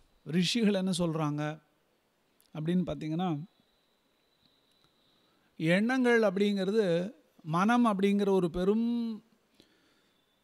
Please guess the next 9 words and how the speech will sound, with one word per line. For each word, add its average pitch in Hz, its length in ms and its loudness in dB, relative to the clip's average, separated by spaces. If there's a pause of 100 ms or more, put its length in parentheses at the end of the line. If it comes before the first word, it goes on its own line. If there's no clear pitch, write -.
(720)
கடல் 190 400 4
போன்ற 202 460 2
ஒரு 160 400 -6 (340)
தொகுப்புல 190 460 -2 (2000)
ஒரு 160 160 -4
அலை 160 280 0
போல. 151 300 -2 (2750)
எண்ணங்கள் 185 540 -6
அப்படிங்கிறது 160 640 -6